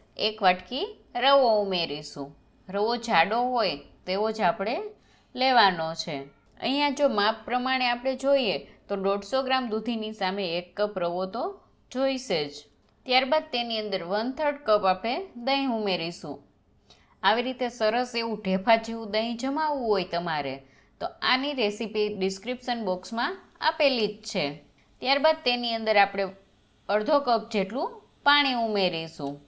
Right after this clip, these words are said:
આપણે આને સરસ રીતે મિક્સ કરી લઈશું. થોડીક વાર થશે ને એટલે રવો બધો પાણીને એબ્ઝોર્બ કરી લેશે. આપણે તો પણ પાણી વધારે ઉમેરવાનું નથી.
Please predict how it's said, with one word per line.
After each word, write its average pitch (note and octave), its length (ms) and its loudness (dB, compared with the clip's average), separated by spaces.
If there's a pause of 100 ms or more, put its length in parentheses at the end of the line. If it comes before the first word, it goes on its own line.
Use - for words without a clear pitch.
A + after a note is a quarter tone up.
(300)
આપણે C4+ 280 0
આને B3 240 2
સરસ G#3 420 0
રીતે G#3+ 320 0 (320)
મિક્સ C#4+ 400 -4
કરી G#3 300 2
લઈશું. E3+ 500 -6 (460)
થોડીક A#3+ 300 0
વાર C#4+ 200 6
થશે E4+ 360 0
ને G3 160 -2 (300)
એટલે G3 200 0
રવો G3+ 300 4
બધો A3 300 0
પાણીને A3 500 0 (440)
એબ્ઝોર્બ D#4 380 2
કરી G#3 220 2
લેશે. E3 400 -2 (640)
આપણે C4 220 0
તો G#3+ 200 0
પણ B3 200 0
પાણી A3+ 360 2
વધારે G#3 320 2
ઉમેરવાનું G#3 720 0 (240)
નથી. A3 640 -2